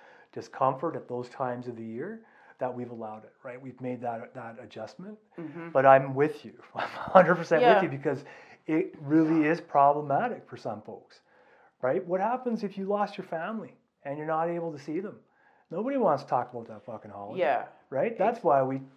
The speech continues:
Speaker 1: try to keep it to inside issues in those meetings,
Speaker 2: That, that
Speaker 1: right?
Speaker 2: makes total sense. I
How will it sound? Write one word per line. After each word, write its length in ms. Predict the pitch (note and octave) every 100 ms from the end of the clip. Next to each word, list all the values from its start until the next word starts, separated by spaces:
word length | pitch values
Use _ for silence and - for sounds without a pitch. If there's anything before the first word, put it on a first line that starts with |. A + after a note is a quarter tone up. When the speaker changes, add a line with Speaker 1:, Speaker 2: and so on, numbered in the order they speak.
| _ _
Speaker 1:
try 240 | - D3+ C#3
to 80 | B2
keep 300 | - A3+ D#3+
it 320 | B2 B2 -
to 260 | - C3+ B2
inside 540 | C3 B2 A#2+ B2 A#2
issues 380 | B2 B2+ B2+ A#2
in 140 | A#2 A2+
those 220 | G#2+ G#2
meetings, 220 | E3 G3+
Speaker 2:
That, 340 | E3+ D3 E3 G3 - _ _ _ _ _ _ -
that 80 | D3+
Speaker 1:
right? 140 | A#2
Speaker 2:
makes 160 | B2 -
total 280 | B2 - - -
sense. 240 | - - -
I 340 | D3+ D#3+